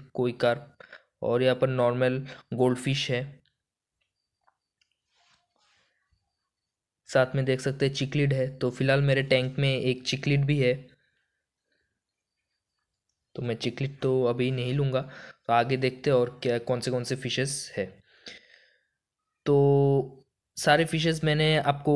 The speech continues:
नहीं दिखा पाया वीडियो में, और जो मैंने अभी डिसाइड किया है कि मैं कौन सा लूँगा, तो मैं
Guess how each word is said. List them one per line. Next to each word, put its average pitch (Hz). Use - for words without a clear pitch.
नहीं 143
दिखा 147
पाया 139
वीडियो 131
में, 160
और 123
जो 139
मैंने 143
अभी 139
डिसाइड 147
किया 143
है 131
कि 131
मैं 131
कौन 127
सा 135
लूँगा, 135
तो 131
मैं 135